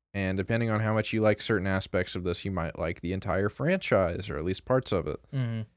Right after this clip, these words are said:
Speaker 1: So I'm gonna give this an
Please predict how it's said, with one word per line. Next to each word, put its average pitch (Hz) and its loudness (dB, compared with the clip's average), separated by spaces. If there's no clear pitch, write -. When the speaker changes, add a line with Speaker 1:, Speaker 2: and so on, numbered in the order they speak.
Speaker 1:
So - -2
I'm 165 0
gonna 180 2
give 101 4
this 95 4
an - -10